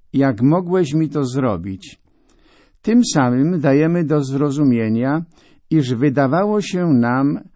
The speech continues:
że te osoby dobrze już znamy, a tymczasem niekiedy bardzo boleśnie nas zaskakują.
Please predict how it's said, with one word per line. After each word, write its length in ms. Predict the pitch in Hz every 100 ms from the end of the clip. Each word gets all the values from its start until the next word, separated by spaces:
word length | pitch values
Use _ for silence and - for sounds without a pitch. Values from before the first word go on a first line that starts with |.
| _ -
że 240 | 107 135
te 200 | - 202
osoby 720 | 208 - - 143 127 151 143
dobrze 520 | 131 131 170 147 131 123
już 240 | 117 107
znamy, 720 | 107 110 120 117 113 120 156 165 _ _ _ _ _
a 100 | 156
tymczasem 800 | 156 165 160 151 127 156 170 165
niekiedy 800 | 139 131 - 151 123 143 143 131
bardzo 560 | 117 131 170 185 151 185
boleśnie 720 | 127 123 135 - - 139 139
nas 200 | 131 120 104
zaskakują. 920 | 123 - - 113 - 101 92 -